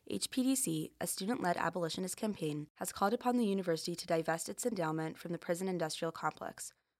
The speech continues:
which H P D C defines as the set of symbiotic relationships between state capacity,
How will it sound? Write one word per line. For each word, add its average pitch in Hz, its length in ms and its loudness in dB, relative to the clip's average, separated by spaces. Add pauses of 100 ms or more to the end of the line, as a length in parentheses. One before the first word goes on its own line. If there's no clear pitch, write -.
which 196 160 -4
H 185 240 0
P 226 100 -2
D 240 80 0
C 202 180 2
defines 156 640 2 (100)
as 165 140 0
the 170 80 -2
set 185 240 4
of 214 60 -4
symbiotic 190 580 2
relationships 165 720 -2 (140)
between 170 280 0
state 180 260 0
capacity, 165 640 0